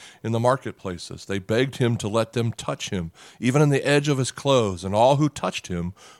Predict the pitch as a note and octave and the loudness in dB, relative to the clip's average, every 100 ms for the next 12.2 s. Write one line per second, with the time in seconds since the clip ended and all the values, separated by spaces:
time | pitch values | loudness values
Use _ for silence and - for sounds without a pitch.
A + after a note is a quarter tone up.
0 | _ G2+ F#2 C3+ C3 D#2+ - _ _ _ | _ -6 -4 -2 -2 -4 -14 _ _ _
1 | _ _ _ _ _ - - A2+ B2+ C#3+ | _ _ _ _ _ -20 0 4 6 4
2 | C3 A#2+ - C#3 D3 C3+ A2+ F#2+ G2 C#3 | 2 0 0 -2 -2 0 0 0 0 4
3 | B2 - - - - B2+ D#3 - C3+ B2+ | 4 4 -8 -20 0 4 6 4 4 4
4 | B2 A2+ G#2+ B2+ C3 - - F3 - - | 4 2 2 4 2 0 -2 -2 -2 -2
5 | A2+ A2 F2+ B2 A#2+ A2 G#2 G2+ F#2+ - | -2 0 0 2 2 2 0 -4 -8 -16
6 | - A#2 - A2+ A2 A2 G2+ A#2 F#2 - | -10 -6 -2 -2 0 -2 -2 -4 -6 -14
7 | - - - B2+ B2+ B2+ F3 - D#3+ C#3 | -20 -10 0 2 4 4 4 2 -2 -2
8 | - A2+ - D#3 D3+ C#3+ D#3 B2 A2 - | -4 -8 -6 0 0 2 0 2 0 0
9 | A#2 G2+ - C3 C3+ D#3 - C3 G#2+ F2+ | -6 -6 -4 0 2 0 -2 -4 -4 -4
10 | G2 - - - - C3+ B2+ G2+ D3 C3+ | -8 -10 -20 -12 2 4 4 4 4 4
11 | - G2 F2+ A#2+ F#2+ E2 - - _ - | 0 -8 -4 -4 -4 -6 -12 -14 _ -6
12 | G#2 | -4